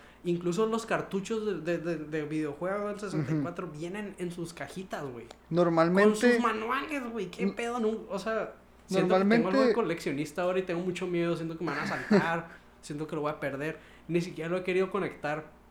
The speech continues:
Speaker 2: Güey, la,
Speaker 1: Porque,
Speaker 2: la gente
Speaker 1: no sé,
Speaker 2: normalmente
Speaker 1: güey.
Speaker 2: tiene la experiencia de que pie-, su mamá tira, regala, ah, vende su Nintendo sesenta y cuatro, güey. Nadie tiene la suerte de que le lleguen con un Nintendo sesenta y cuatro Mint.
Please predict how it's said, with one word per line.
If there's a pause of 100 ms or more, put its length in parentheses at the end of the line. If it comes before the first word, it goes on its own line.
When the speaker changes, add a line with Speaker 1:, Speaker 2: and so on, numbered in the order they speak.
(500)
Speaker 2:
Güey,
la,
Speaker 1:
Porque,
Speaker 2:
la
gente
Speaker 1:
no
sé,
Speaker 2:
normalmente
Speaker 1:
güey.
Speaker 2:
tiene
la
experiencia
de
que (280)
pie-, (200)
su
mamá
tira,
regala, (360)
ah,
vende
su
Nintendo
sesenta
y
cuatro,
güey.
Nadie
tiene
la
suerte
de
que
le
lleguen
con
un
Nintendo
sesenta
y
cuatro
Mint.